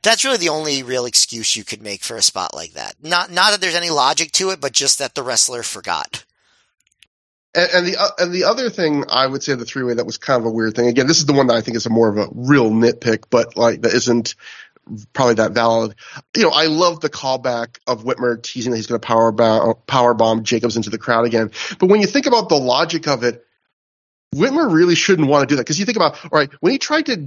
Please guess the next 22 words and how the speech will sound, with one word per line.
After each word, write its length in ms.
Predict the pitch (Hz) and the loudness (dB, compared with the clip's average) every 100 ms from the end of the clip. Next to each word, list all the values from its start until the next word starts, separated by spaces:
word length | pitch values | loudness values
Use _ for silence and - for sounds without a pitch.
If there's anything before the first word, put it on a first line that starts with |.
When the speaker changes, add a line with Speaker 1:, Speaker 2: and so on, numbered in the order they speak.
| 127 | -6
Speaker 2:
power 300 | 165 190 190 | 0 2 2
bomb 340 | 170 165 160 | 4 2 2
Jimmy 260 | 135 151 151 | 0 2 2
Jacobs, 580 | 143 143 151 131 123 - - - - | 0 -2 -2 -4 -6 -10 -16 -20 -4
you 100 | 160 | 2
know, 100 | 131 | 2
from 220 | - 170 | 4 2
the 80 | 180 | 2
top 280 | - 175 160 | 0 -2 2
rope 200 | 151 - - | 0 0 0
into 300 | 214 233 220 | 2 2 4
the 140 | 165 | 4
ring 360 | 139 156 196 156 | 4 4 4 4
the 80 | 139 | 2
last 160 | 156 | 0
time 120 | 175 | -2
they 80 | 156 | 0
were 40 | 147 | 0
in, 140 | 131 | 0
in, 240 | 127 127 - | -4 -6 -6
in 260 | - 147 131 | 0 0 0
Detroit, 400 | 117 - 208 165 | -4 -2 0 0